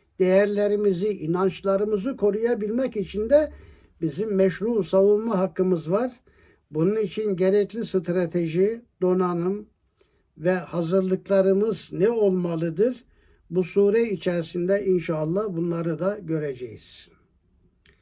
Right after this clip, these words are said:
Ve bu sureden alacağımız en önemli temel prensiplerden bir tanesi de bu zaferi elde etmek için,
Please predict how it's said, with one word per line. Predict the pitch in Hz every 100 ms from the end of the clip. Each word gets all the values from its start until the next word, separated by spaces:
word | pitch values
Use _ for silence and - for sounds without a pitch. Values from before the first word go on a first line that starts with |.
| _ _ _ _ _ _ -
Ve | 233 254
bu | 359
sureden | - 240 202 196 202 277
alacağımız | - 190 190 175 160 165 170 262 285 - - - _ _ _ -
en | 185 190 170 180
önemli | 170 165 165 160 170 175 131
temel | - 160 185 180
prensiplerden | 160 165 160 156 160 - 156 151 160 165 147
bir | 151 220
tanesi | - 156 151 143 170 151
de | 208 254 - _ _ _ _ _ _ _ _ _ _
bu | 175 262
zaferi | 190 190 196 214 208
elde | 240 196 185 180 208 196
etmek | 165 190 220 -
için, | 165 160 139 110